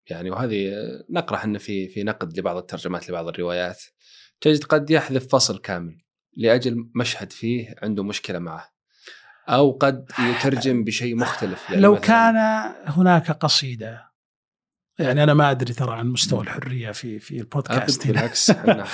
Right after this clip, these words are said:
Speaker 2: <laughs> لو كان
Speaker 1: حر.
Speaker 2: هناك قصيدة يخاطب بها يعني، يعني أحد الشواذ،
Speaker 1: مم.
Speaker 2: يعني حبيبه الشاذ،
Speaker 1: مم.
Speaker 2: ونقلها المترجم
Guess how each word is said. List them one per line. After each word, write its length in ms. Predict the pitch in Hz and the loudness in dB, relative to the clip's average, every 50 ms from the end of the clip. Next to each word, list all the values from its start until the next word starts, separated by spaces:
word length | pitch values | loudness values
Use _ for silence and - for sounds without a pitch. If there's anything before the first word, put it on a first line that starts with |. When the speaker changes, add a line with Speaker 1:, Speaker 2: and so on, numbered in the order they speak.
| - - - | -10 -10 -10
Speaker 2:
<laughs> 260 | - - - - - | -12 -12 -10 0 2
لو 100 | 226 185 | 2 4
كان 200 | 185 - 254 269 | 6 6 8 8
Speaker 1:
حر. 60 | 262 | 10
Speaker 2:
هناك 340 | 240 226 233 233 220 226 - | 10 10 8 8 6 2 0
قصيدة 800 | - 202 - - - 202 175 151 143 139 143 147 156 156 - - | 0 2 4 6 6 6 6 6 6 6 6 6 4 2 0 -4
يخاطب 580 | - 190 170 151 - 190 190 185 185 185 151 139 | -2 -2 -2 2 6 6 6 8 6 2 -2 -2
بها 500 | 147 156 143 139 143 139 143 147 156 - - | 0 -2 0 0 -2 -2 -2 -4 -4 -6 -10
يعني، 460 | 175 147 127 127 127 127 127 123 120 123 - - 131 139 143 147 156 160 180 208 254 294 330 359 _ _ _ | -12 -12 -12 -14 -16 -16 -16 -16 -16 -18 -18 -20 -20 -20 -20 -20 -20 _ -20 -20 -20 -20 -20 _ _ _ _
يعني 400 | - 180 139 147 180 202 208 - _ _ _ - - - | -4 -4 -4 -4 -6 -8 -10 -12 _ _ _ -10 -6 -4
أحد 200 | - - - - | -4 -4 -2 -2
الشواذ، 460 | - - - - 185 147 135 147 202 - _ _ _ _ _ _ _ _ _ _ _ - | -2 -2 -2 0 0 0 0 0 -2 -6 _ _ _ _ _ _ _ _ _ _ _ -12
Speaker 1:
مم. 260 | 104 98 87 - _ - | -10 -10 -10 -12 _ -8
Speaker 2:
يعني 500 | 151 147 139 156 165 170 190 - _ _ - - - - _ | -6 -6 -4 -6 -6 -8 -8 -12 _ _ -20 -20 -20 -20 _
حبيبه 500 | - - - 196 185 196 175 147 135 120 | -8 -4 0 2 4 4 4 4 2 0
الشاذ، 260 | 127 - - - 120 117 - _ _ _ _ _ _ _ _ _ _ _ _ | -2 -6 -6 -8 -8 -12 -14 _ _ _ _ _ _ _ _ _ _ _ _
Speaker 1:
مم. 300 | - 98 95 90 - _ _ _ _ _ _ _ _ _ _ _ - - - - - _ _ _ _ _ _ _ _ _ _ | -10 -8 -8 -10 -12 _ _ _ _ _ _ _ _ _ _ _ -20 -20 -20 -20 -20 _ _ _ _ _ _ _ _ _ _
Speaker 2:
ونقلها 560 | - 190 175 190 196 - 226 220 214 185 180 | 4 6 6 6 6 6 6 6 8 8 6
المترجم 800 | 170 160 165 156 165 175 180 170 143 143 147 156 175 185 185 | 6 4 4 4 6 6 6 6 4 2 0 0 -2 -2 -6